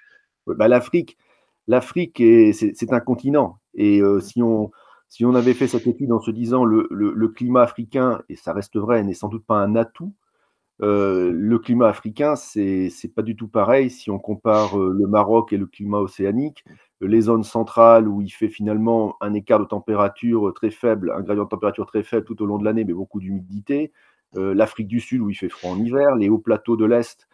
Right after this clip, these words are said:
où, euh, avec l'altitude, finalement, il fait pas très, très chaud en termes de degrés. Donc, il y a une vraie diversité sur ce continent. Il se trouve que la bonne nouvelle, c'est que les data centers sont plutôt, euh, je,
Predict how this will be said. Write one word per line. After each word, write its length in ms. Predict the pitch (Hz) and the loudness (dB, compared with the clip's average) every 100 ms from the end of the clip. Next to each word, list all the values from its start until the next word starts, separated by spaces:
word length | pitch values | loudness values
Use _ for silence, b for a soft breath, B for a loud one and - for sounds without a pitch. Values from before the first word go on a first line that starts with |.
| _ _ - | _ _ -10
où, 240 | 104 104 | -4 0
euh, 260 | 98 95 87 | 2 2 2
avec 240 | 82 101 104 | 0 -2 -4
l'altitude, 680 | 101 - 104 - 120 101 87 | -4 -6 -14 -4 -2 -2 -6
finalement, 400 | - 98 101 104 | -8 -6 -4 -4
il 60 | |
fait 100 | - | -6
pas 140 | 90 87 | -8 -8
très, 200 | - 104 | -6 -8
très 200 | - 95 | -6 -6
chaud 240 | - 101 | -4 -6
en 40 | |
termes 220 | 87 92 92 | -6 -8 -8
de 80 | |
degrés. 400 | 85 107 113 156 - B B - | -4 -4 -2 -6 -8 B B 0
Donc, 200 | 117 113 - | 0 0 0
il 60 | |
y 20 | |
a 20 | 113 | 0
une 120 | 107 | 0
vraie 180 | 127 151 | -2 -2
diversité 640 | 143 135 - - - 135 | -2 -6 -8 -16 -6 -4
sur 180 | 123 104 | -4 -10
ce 100 | 107 | -10
continent. 560 | 107 101 117 135 160 - _ _ _ | -10 -8 -6 -4 -4 -8 _ _ _
Il 100 | 127 | -12
se 120 | 123 | -12
trouve 300 | - 151 143 - | -8 -6 -6 -6
que 120 | 135 | 0
la 200 | 127 113 | 2 2
bonne 260 | 107 120 123 | 2 0 0
nouvelle, 520 | 123 127 127 90 - | 0 2 2 0 -6
c'est 240 | - - | -14 -12
que 160 | 107 113 | -6 -2
les 180 | 104 98 | -2 -2
data 220 | 104 107 | -2 -4
centers 460 | 104 110 107 120 - | -4 -6 -2 -2 -2
sont 160 | 98 | -10
plutôt, 600 | 90 - 107 - 117 113 b b b b _ - | -12 -14 -10 -4 -2 -2 b b b b _ -14
euh, 220 | 50 50 - | -12 -10 -14
je, 140 | - | -18